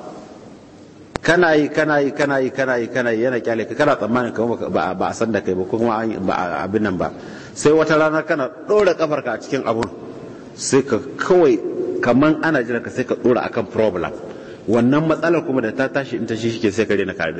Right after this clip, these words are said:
kanka a rayuwa gaba ɗaya. Ko? Yawwa.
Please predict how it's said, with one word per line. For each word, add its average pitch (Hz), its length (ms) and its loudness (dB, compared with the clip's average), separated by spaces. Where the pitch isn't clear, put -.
kanka 85 240 -2
a 85 100 -2
rayuwa 95 240 -2
gaba 90 240 -2
ɗaya. 78 200 -10
Ko? 165 200 4
Yawwa. 95 400 2